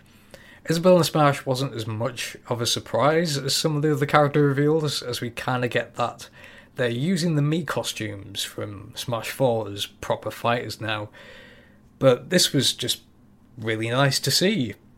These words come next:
She's not an Echo Fighter either, uh, and I was so sure that she was gonna be one. Like,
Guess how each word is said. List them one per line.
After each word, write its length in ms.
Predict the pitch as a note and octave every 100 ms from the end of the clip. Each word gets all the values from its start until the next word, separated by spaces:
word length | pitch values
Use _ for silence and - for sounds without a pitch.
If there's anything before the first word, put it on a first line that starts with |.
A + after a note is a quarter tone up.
| _ _ _ -
She's 200 | - F#3+
not 200 | F#3+ G#3
an 60 | C#3
Echo 240 | D3+ F#3
Fighter 380 | - B2 G#2+ A2
either, 340 | D#3 C#3+ G#2 - - _ _ _ - -
uh, 400 | A#2 A2+ A2 G#2 -
and 100 | B2
I 40 |
was 160 | A#2+ -
so 260 | - G3
sure 340 | F#3 - G#3+ G#3+
that 220 | - -
she 160 | -
was 440 | C#3+ C3+ A2+ C#3+ C#3
gonna 240 | C#3 C3+
be 200 | C#3 F3
one. 380 | F#3+ G#2+ F#2 - - - - -
Like, 460 | A#2+ A2 G2 - -